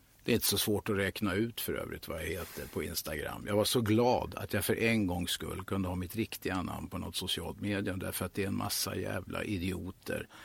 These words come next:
och arslen som har snott min Gmail, som har snott, eh, Facebook, som har snott mitt namn. Och så vitt jag vet finns det bara en som heter Robert Aschberg, nämligen jag själv. Eh,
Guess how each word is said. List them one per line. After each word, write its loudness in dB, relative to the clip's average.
och 6
arslen 2
som 0
har 4
snott 0
min -6
Gmail, 6
som 0
har 0
snott, 2
eh, 4
Facebook, 6
som 2
har 2
snott 0
mitt -4
namn. -2
Och -2
så 0
vitt 4
jag 6
vet 2
finns 4
det 0
bara 2
en 0
som -2
heter 0
Robert -6
Aschberg, -6
nämligen -6
jag -2
själv. 0
Eh, 2